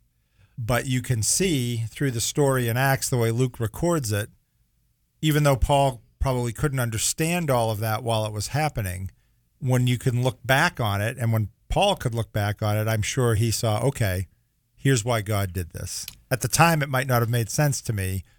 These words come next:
And I think we all have those times in our lives where, I know I do, where I can look at,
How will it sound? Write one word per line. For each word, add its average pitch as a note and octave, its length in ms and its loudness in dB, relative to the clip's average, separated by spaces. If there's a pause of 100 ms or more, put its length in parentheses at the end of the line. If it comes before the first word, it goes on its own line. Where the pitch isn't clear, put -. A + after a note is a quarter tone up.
(180)
And C#3+ 100 4
I D#3 60 8
think G#3 220 0
we E3+ 140 2
all G3+ 180 4
have D3 200 2
those A#2 200 -2
times A#2 340 -2
in A#2 60 -2
our G#2+ 120 0
lives G#2+ 360 0
where, A#2+ 100 0
I C3+ 120 2
know D3+ 180 2
I D3+ 160 4
do, A2+ 280 0
where A2+ 180 0
I A#2+ 140 2
can A2+ 320 -2 (640)
look C#3 240 -2
at, - 160 -4